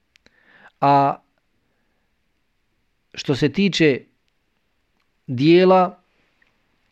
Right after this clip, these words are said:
oni će imati od te svoje hidžre, hoće li imati nagradu ili ne, hoće li to njihovo dijelo biti ukabuljeno ili ne, to ovisi,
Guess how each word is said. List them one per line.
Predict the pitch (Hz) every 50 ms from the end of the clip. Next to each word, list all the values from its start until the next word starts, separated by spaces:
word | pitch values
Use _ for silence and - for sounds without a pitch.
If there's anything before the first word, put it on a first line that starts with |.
| _ - _ - _ _ _ _ _ _ _ _ _ _ _ _ _ _ _ _ _ _ _ _ -
oni | 147 170 190 190 180
će | 185 - 180 160 147 131 127 - _ _ _ _ _ _ _ _ _ _ _ _ _ _ _ _ -
imati | 170 175 208 214 196 165 - - 156 135 123 - _ _ _ _ _ _ _ _ _ _ _ _ _ _ _ _ _ _
od | - 151 135 -
te | - 180 165
svoje | - - - 165 170 160 147 127
hidžre, | 110 147 160 151 156 165 156 165 170 175 185 - - _
hoće | - - 139 127 - 151 139
li | 143 160
imati | 165 170 147 - - 147
nagradu | 139 143 151 156 147 147 151 127 131
ili | 135 131 127 127 135
ne, | 156 170 185 - -
hoće | - - 139 131 156 143
li | 123
to | - 170 165 156
njihovo | 160 165 147 156 147 139 139 135
dijelo | 131 143 165 160 147 135 127
biti | 127 143 151 151 - 143
ukabuljeno | 127 120 - - 151 160 160 165 160 147 143 139 135 135 131 123 123 - -
ili | 135 135 131 135 135
ne, | 135 165 202 208 - _ _ _ _
to | - 156
ovisi, | 143 131 135 151 160 156 165 151 - - 156 156 156 151 -